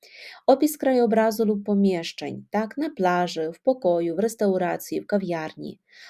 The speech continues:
Opis pogody oczywiście, tak? E, w zimie, w lecie, wieczorem, e,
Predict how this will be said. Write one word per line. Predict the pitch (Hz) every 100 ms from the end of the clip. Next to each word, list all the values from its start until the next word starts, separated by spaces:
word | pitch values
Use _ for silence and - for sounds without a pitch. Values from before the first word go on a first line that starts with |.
| -
Opis | 226 262 277
pogody | - - 202 180 165
oczywiście, | 165 - 147 - - - -
tak? | - 214 214
E, | 190 180 180 175 165 175 -
w | 202
zimie, | 202 226 220 196 175 165
w |
lecie, | 190 202 202 - 175
wieczorem, | - - - 202 196 180 170 160 -
e, | 165 160